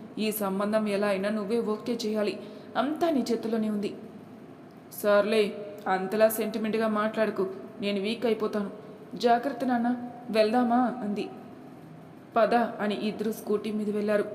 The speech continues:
రెస్టారెంట్లో ఒక టేబుల్ దగ్గర కూర్చొని ఫోన్ చూసుకుంటూ ఉన్నాడు కార్తిక్. బ్లూ కలర్ షర్ట్ వేసుకుని, వైట్ కలర్ ప్యాంట్ వేసుకుని, ఇన్షర్ట్ చేసి చాలా నీట్గా రెడీ అయ్యాడు. దానికి తోడు అసలే తెల్లగా ఉంటాడేమో,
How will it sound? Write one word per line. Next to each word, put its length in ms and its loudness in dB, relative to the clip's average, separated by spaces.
రెస్టారెంట్లో 640 2
ఒక 160 0
టేబుల్ 360 2
దగ్గర 220 0
కూర్చొని 440 0
ఫోన్ 360 -2
చూసుకుంటూ 360 -4
ఉన్నాడు 240 0
కార్తిక్. 460 -2
బ్లూ 220 2
కలర్ 280 2
షర్ట్ 380 0
వేసుకుని, 380 0
వైట్ 360 2
కలర్ 280 -2
ప్యాంట్ 300 -2
వేసుకుని, 400 -2
ఇన్షర్ట్ 460 0
చేసి 340 0
చాలా 160 2
నీట్గా 420 -2
రెడీ 260 0
అయ్యాడు. 300 2
దానికి 340 0
తోడు 400 0
అసలే 280 0
తెల్లగా 460 -2
ఉంటాడేమో, 460 -2